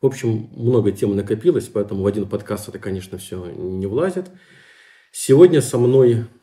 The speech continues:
Юля и Лена. Э, так как, так как, чтоб я не споткнулся, называя должности,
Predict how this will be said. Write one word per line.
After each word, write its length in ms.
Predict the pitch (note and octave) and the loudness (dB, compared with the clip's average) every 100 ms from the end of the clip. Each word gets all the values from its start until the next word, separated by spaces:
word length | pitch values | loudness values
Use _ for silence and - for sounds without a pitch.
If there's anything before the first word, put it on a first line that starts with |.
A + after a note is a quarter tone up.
| - | -14
Юля 340 | G2+ F3 D3+ | -4 0 2
и 80 | G#2+ | 0
Лена. 280 | F2 D#2+ D#2 - _ _ _ - | -2 -10 -14 -20 _ _ _ -16
Э, 360 | F#2+ F#2+ F2+ F2+ | -10 -8 -8 -4
так 180 | C3 C3+ | -4 -4
как, 100 | - | -10
так 180 | B2+ A2+ | -6 -4
как, 120 | A#2 | -6
чтоб 240 | - - A2+ | -10 -6 -2
я 180 | A2 | 0
не 680 | G#2 G#2 G#2 G2+ G2 F#2 F#2 F#2 F#2+ F#2+ - | 0 0 0 -2 -4 -6 -8 -12 -16 -18 -20
споткнулся, 760 | - A#2+ A2 B2 A2 - F#2+ F2+ - _ | -8 -6 -2 0 -2 -2 -8 -8 -16 _
называя 540 | - G#2+ G2+ G2+ G2+ G2 | -16 -8 -6 -4 -2 -2
должности, 600 | G3 F3+ B2 F#2+ - | 0 0 0 -8 -12